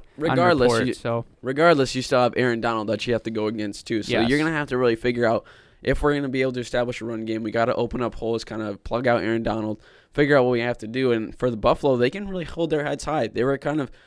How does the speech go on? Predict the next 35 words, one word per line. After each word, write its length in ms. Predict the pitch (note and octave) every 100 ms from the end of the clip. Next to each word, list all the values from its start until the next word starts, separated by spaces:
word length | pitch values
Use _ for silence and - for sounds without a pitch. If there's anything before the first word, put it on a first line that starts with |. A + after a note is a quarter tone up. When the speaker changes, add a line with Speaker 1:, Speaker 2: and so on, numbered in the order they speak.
| _
Speaker 2:
they 100 | A#2+
were 80 | D#3
facing 460 | - G3 - F#3 F3
crit-, 380 | F#3 E3 - _ - _ _
critics 320 | - G3 E3 A#2
basically 560 | C3 - - C3 - -
<laughs> 80 | -
a 40 | -
couple 280 | C#3+ C#3+
games 280 | C3 D#3 F3
ago 200 | C3+ B2
because 360 | B2 B2 B2 - - _
when 140 | C3 A#2+
they 80 | A2+
kinda 240 | C#3+ D3+
went 180 | D3 D3
on 80 | C#3+
that 120 | B2
little 200 | C3 D3
bit 120 | C#3+
of 80 | D3
a 60 | C#3
downturn 440 | D#3+ E3 - B2+
after 200 | A2+ A#2
that 160 | A2+ -
undefeated 500 | A#2 A#2+ A#2+ C3 A#2
start, 300 | - D3 -
people 180 | A#2 A#2+
were 60 |
saying, 200 | - B2+ G#2+
"All 80 |
right, 180 | D3 A2
this 120 | A2+
team's, 300 | - B2 A#2
uh, 300 | - A2+ A2